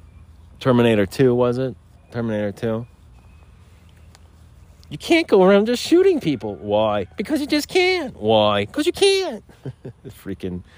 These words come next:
uh, John Connor or whatever. Eh, it's a classic. Why? 'Cause you can't. You just can't.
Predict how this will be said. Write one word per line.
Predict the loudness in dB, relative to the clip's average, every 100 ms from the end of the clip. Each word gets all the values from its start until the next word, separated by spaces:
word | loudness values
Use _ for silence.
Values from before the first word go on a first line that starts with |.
| -20 -20 -20 -20 _ -20 -14
uh, | -10 -8 -8 -8 -10 -12 -10
John | -4 -2 -2
Connor | -2 -2 0 -2
or |
whatever. | -2 -2 -2 -2
Eh, | -4 -4
it's | -8 -14
a |
classic. | -20 -16 -16 -16 -16 -18 -16
Why? | -8 -4 -2 -2 -4 -10
'Cause | -10 -10
you |
can't. | -8 -6 -4 -4 -8 -14 -20
You | -14
just | -12 -8
can't. | -2 -2 -2 -8 -14